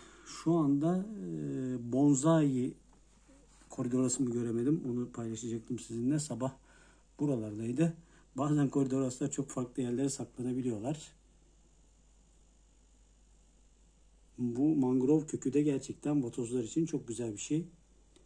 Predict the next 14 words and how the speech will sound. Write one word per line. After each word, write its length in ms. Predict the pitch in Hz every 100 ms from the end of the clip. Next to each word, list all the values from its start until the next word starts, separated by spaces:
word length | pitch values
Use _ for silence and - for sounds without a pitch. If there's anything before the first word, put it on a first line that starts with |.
| -
Çok 220 | - 160
güzel 260 | - 123 120
bir 120 | 110
bitki. 440 | 107 - - 175 180 - - - _ -
Mangrove 440 | 127 131 127 143 131
kökünü 380 | 113 - 110 131
de 40 |
mutlaka 480 | 139 139 - 139 147
tavsiye 380 | 131 117 - 120
ederim. 280 | 120 156
Ben 180 | 139 139
biraz 240 | 143 143 127
da 120 | 127
buraya 340 | 135 147 156